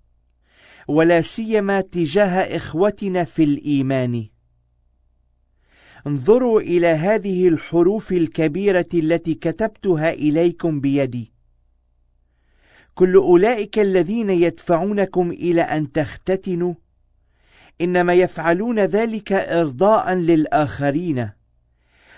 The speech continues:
متجنبين الاضطهاد المرتبط بصليب المسيح. فحتى أولئك الذين ختنوا أنفسهم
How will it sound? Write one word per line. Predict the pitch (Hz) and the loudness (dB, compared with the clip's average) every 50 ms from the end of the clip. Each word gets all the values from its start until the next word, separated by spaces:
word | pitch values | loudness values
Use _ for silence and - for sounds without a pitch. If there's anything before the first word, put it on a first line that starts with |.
| - _ | -16 _
متجنبين | 147 165 175 - 185 175 139 160 185 185 175 175 170 151 170 220 247 254 240 | -2 -2 2 2 2 2 4 2 2 4 2 0 0 0 -2 -2 -2 0 0
الاضطهاد | 226 202 190 - - 185 185 - _ _ 175 170 156 147 160 196 214 214 170 196 | 2 0 0 0 -2 -6 -6 -6 _ _ 0 2 2 2 2 2 2 2 4 4
المرتبط | 185 175 165 160 160 165 160 147 143 - 214 226 220 226 208 - 196 | 4 4 4 4 2 2 0 0 -2 -2 -4 -2 -2 -4 -4 -2 -2
بصليب | 180 156 156 160 151 - - 160 160 156 180 214 226 175 175 | -2 2 0 0 0 0 -2 -2 0 0 -2 -4 -4 2 2
المسيح. | 160 151 143 139 139 139 127 - - 156 151 139 - - 123 117 117 _ _ _ _ _ _ _ _ _ _ _ _ _ _ _ _ _ _ _ _ _ _ _ _ _ _ - - _ _ | 4 4 4 2 0 -2 -4 -4 -4 -4 -4 -4 -4 -8 -12 -12 -12 _ _ _ _ _ _ _ _ _ _ _ _ _ _ _ _ _ _ _ _ _ _ _ _ _ _ -20 -20 _ _
فحتى | _ _ 175 - - - 285 285 - 254 | _ _ 0 0 0 -4 -8 -2 0 -2
أولئك | 185 123 202 208 202 208 233 247 226 233 208 - 214 | 0 0 -2 -2 0 0 0 0 -2 -6 -6 -2 0
الذين | 208 190 175 170 170 160 147 202 233 240 214 202 185 156 | 2 2 4 4 2 0 0 -4 -4 -4 0 0 -2 -2
ختنوا | - - - 226 247 - 240 208 190 180 175 - 127 151 | -4 -4 -4 -4 -2 0 -2 0 0 -2 -2 -2 -2 -2
أنفسهم | 151 143 113 - - - - - 202 165 165 196 196 190 180 | -2 -4 -6 -8 -12 -12 -4 -4 -4 -2 -2 -4 -4 -4 -8